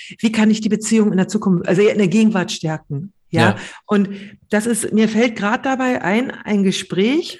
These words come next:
Speaker 1: was ich vor einigen Jahren mit einer Freundin hatte. Ja,
Speaker 2: Mhm.
Speaker 1: vielleicht auch für dich interessant, weil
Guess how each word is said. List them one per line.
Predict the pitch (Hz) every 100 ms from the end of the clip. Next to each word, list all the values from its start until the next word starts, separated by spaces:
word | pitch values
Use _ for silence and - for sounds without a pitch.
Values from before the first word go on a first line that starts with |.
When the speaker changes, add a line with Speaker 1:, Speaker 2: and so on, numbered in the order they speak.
| - _ _ _ _ _ _ _
Speaker 1:
was | 175 175
ich | 214
vor | - -
einigen | 190 233 262 208
Jahren | 180 208 233
mit | 226 208
einer | 202 208 208 214 - _ -
Freundin | - 170 160 156 139
hatte. | - 156 147 - _
Ja, | 156 147
Speaker 2:
Mhm. |
Speaker 1:
vielleicht | 95 156 160 160
auch |
für | - 170
dich | 214
interessant, | 220 180 175 208 202
weil | 180 196